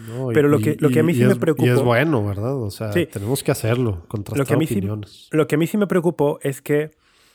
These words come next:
Speaker 2: la, los obispos dicen, "Ok, vamos a votar sobre esto. Si hacemos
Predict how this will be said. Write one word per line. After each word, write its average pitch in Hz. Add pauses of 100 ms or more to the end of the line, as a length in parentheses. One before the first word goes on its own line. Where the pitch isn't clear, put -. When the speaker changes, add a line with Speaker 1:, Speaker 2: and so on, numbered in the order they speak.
(1400)
Speaker 2:
la, 151
los 147
obispos 156
dicen, 147
"Ok, 165 (120)
vamos 180
a 190
votar 180 (720)
sobre 143
esto. 120 (580)
Si -
hacemos 208